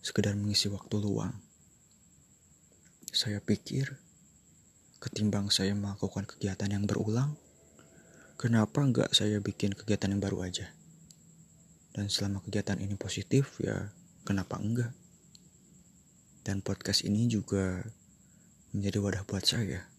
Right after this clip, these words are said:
untuk bercerita tentang apapun. Habisnya, saya bingung harus cerita sama siapa. Jadi, saya, saya tuangkan di sini aja ya.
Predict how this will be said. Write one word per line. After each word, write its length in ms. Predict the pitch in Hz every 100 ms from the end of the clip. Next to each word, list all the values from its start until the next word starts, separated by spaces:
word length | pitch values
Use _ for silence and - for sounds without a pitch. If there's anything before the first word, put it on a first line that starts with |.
| _ - - - - - -
untuk 240 | 95 -
bercerita 480 | - - 101 - 95 -
tentang 240 | 90 92
apapun. 560 | - - 101 - 104 98 - - - - - - - - - - - - - - - - - -
Habisnya, 960 | - 95 92 - - - 135 127 - - _ - - - - -
saya 240 | - 113
bingung 480 | 120 92 90 110 135
harus 160 | 123
cerita 240 | - - 101
sama 240 | - 101
siapa. 480 | - 107 117 131 - - - - - - - -
Jadi, 480 | - 95 107 127 127 - - - - - -
saya, 480 | - 110 104 104 - - - - - -
saya 240 | - 92
tuangkan 400 | 95 98 95 92
di 80 | 92
sini 240 | 92 92 -
aja 320 | 120 123 117
ya. 140 | 120